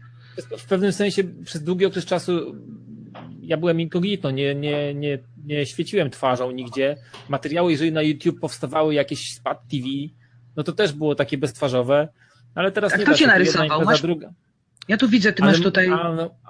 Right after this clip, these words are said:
Speaker 1: ale mordę to zrobił właśnie kolega Vincent, który był na panelu. Właśnie on jest taki
Speaker 2: A.
Speaker 1: złodziejaka.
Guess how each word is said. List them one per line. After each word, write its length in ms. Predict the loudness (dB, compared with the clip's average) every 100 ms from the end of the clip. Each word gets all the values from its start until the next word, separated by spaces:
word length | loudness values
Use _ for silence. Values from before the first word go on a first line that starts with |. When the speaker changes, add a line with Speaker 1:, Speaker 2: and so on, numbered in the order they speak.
| -10
Speaker 1:
ale 220 | -6 0
mordę 260 | 2 2
to 120 | 2 0
zrobił 360 | 2 2 2
właśnie 240 | 2 -2 0
kolega 300 | 2 4 2
Vincent, 360 | 0 -2 -8
który 180 | -6 -4
był 180 | -4 -6
na 80 | -8
panelu. 380 | -10 -12 -14 -16 -18 -10
Właśnie 220 | -4 -2 0 2
on 120 | 2
jest 120 | 4
taki 120 | 4 4
Speaker 2:
A. 40 |
Speaker 1:
złodziejaka. 640 | 2 0 -2 -6 -10 -14